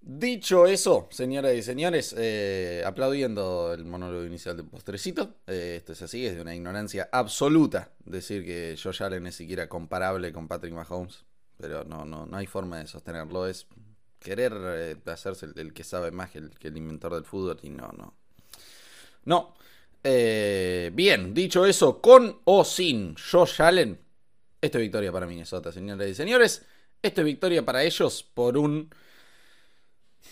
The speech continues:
vamos, con un treinta y tres, ¿sí? Partido estelar de Justin Jefferson. Estelar.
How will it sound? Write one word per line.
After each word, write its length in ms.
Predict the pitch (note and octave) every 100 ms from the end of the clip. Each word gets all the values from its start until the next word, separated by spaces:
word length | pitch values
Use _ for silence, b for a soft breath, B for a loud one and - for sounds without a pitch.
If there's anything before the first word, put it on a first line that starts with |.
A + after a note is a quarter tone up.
| B B B B B B
vamos, 280 | A2+ A2+ -
con 160 | F2+
un 320 | G2+ F#2 D#2+ -
treinta 480 | A2 A2+ G#2 A#2
y 80 | A2+
tres, 640 | - D3 D#3 F#3+ - - - - - - - -
¿sí? 360 | - A2 A2 _ - - - -
Partido 440 | F#2 E2 G2+ F#2+ -
estelar 520 | - - A2 B2+ C3+
de 100 | A2
Justin 320 | B2 - G2
Jefferson. 540 | C3 A#2 A#2+ - C#3 - _ - - -
Estelar. 600 | G2 - G#2 C3 -